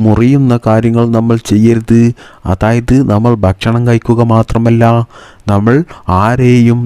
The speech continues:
നമ്മൾ കുറ്റം പറയരുത്, ഇല്ലാത്തത് പറയരുത്,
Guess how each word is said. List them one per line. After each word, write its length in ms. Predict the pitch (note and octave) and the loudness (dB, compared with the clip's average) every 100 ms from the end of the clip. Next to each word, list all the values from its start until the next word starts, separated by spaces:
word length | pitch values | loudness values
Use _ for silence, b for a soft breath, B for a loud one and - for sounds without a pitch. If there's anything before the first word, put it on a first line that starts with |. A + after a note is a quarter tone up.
| A2 | -2
നമ്മൾ 220 | A2+ A2+ A#2 - - | 0 0 0 -4 -6
കുറ്റം 320 | G2+ - A2+ A#2+ | -4 -2 -2 -2
പറയരുത്, 560 | A#2 A#2 A#2 A#2 A#2 B2 B B - G2+ | 0 0 0 0 0 0 B B -2 0
ഇല്ലാത്തത് 560 | G2 G#2+ A2+ A#2+ A#2+ A#2+ | 0 0 0 0 -2 0
പറയരുത്, 560 | A#2 A#2 A#2+ A#2 A#2 | 0 2 2 0 0